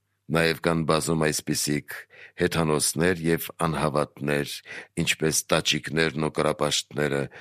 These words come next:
որոնք չեն լսում հավատքի խոսքերը և չեն պահում։ Իսկ եթե մեկը ասի, թե նրանք, որոնք չգիտեն հավատքի խոսքերը և չեն լսել Սուրբ Գրքի քարոզությունը, ոչ հավատում են և ոչ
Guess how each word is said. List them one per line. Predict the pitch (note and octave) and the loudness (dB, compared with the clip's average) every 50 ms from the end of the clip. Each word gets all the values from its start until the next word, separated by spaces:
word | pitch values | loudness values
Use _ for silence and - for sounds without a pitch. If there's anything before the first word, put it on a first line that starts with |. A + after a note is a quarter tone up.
| - - | -20 -10
որոնք | - - G#2+ A#2 C3 C3+ A2+ | -2 2 4 4 4 4 2
չեն | A2+ - - D3+ C#3 A#2 | 0 0 2 2 4 4
լսում | G2+ D#2+ C#2+ - - D#2 D2+ C2+ C#2+ | 4 2 2 2 0 0 0 0 2
հավատքի | E2 D#2+ D#2+ D#2 - - - E2 | 2 2 2 0 0 0 -2 -2
խոսքերը | - - E2 D#2 - - - - D#2+ D2+ C2+ C2 B1+ - - - - - - - | -2 0 -2 -2 -2 -2 -2 0 0 0 0 -2 -4 -6 -10 -14 -18 -16 -8 -2
և | E2 G#2 G#2 F2+ | 2 2 2 2
չեն | - - - A2+ A2+ G2+ | 0 0 2 2 2 0
պահում։ | D#2+ - C#2+ C2 A1+ A1 A1+ A1+ A1 G#1+ G1+ - _ _ _ _ _ _ _ _ _ _ _ _ _ | 0 -2 -2 -4 -4 -4 -8 -10 -10 -12 -14 -18 _ _ _ _ _ _ _ _ _ _ _ _ _
Իսկ | F2 F2 - - | 0 0 2 2
եթե | F2+ F2 - - F2 | 2 2 2 2 2
մեկը | E2 E2 E2 D#2 - E2 | 2 2 2 2 2 2
ասի, | D#2+ D#2 D2+ - - D#2+ | 2 2 2 2 0 0
թե | D#2 - D#2+ D#2+ D#2 D2+ - - - - - - _ - | 0 0 2 2 2 0 -2 -6 -14 -20 -20 -20 _ -4
նրանք, | D#2 E2 F2 F#2 F2 F#2 F#2+ G2+ G#2+ A2+ A#2+ B2+ A#2+ - - - - - - _ _ _ | 0 2 4 4 4 4 4 4 4 2 2 0 -2 -4 -8 -12 -14 -16 -20 _ _ _
որոնք | - E2 D#2+ F#2 E2 F2 F2 E2+ - | -4 0 2 2 4 4 2 0 0
չգիտեն | - - - A2 A#2+ B2+ A#2+ C#3+ C3+ A#2+ F#2+ | -2 -2 0 0 0 2 2 2 2 2 2
հավատքի | E2 D#2+ D2 D2+ D#2 - - D#2 C#2 | 0 0 0 0 -2 -2 -4 -6 -6
խոսքերը | - - C#2+ - - - - D#2 D#2 C#2+ D2+ D2 C2+ - - - - - - | -4 -2 -2 -2 -4 -2 0 0 2 2 2 0 0 -2 -6 -14 -16 -16 -2
և | - A2+ B2 A#2+ | 2 4 4 4
չեն | - - - D3 B2+ A2 | 2 2 4 4 4 4
լսել | F2 C#2+ - - D#2+ D#2 - | 4 2 2 2 0 0 0
Սուրբ | - - F#2 F#2 D2 E2 | 0 2 2 2 2 2
Գրքի | E2 E2 - - E2+ D#2 | 0 -2 0 0 -2 -2
քարոզությունը, | - - D#2+ D#2 D#2+ C#2+ C2 D#2 C#2+ - - G#2 A2 G2+ D#2+ C#2 B1+ - - - - - - | 0 0 0 0 0 0 0 -2 -2 0 0 0 2 2 0 -2 -4 -6 -10 -16 -18 -14 -4
ոչ | - A#2+ D3+ D3+ - | 2 4 4 4 4
հավատում | - - G#2 G2 F2 E2+ E2 D#2+ - A2 A#2+ A#2 A2+ | 4 4 4 4 6 4 4 4 4 4 6 6 6
են | A2+ A2 A2 G2 - - - - - - | 4 4 2 0 -4 -8 -16 -18 -8 0
և | F2 G2+ G#2+ G2+ F#2 F2+ | 2 4 4 4 2 2
ոչ | G#2 B2 C3 - | 4 4 4 4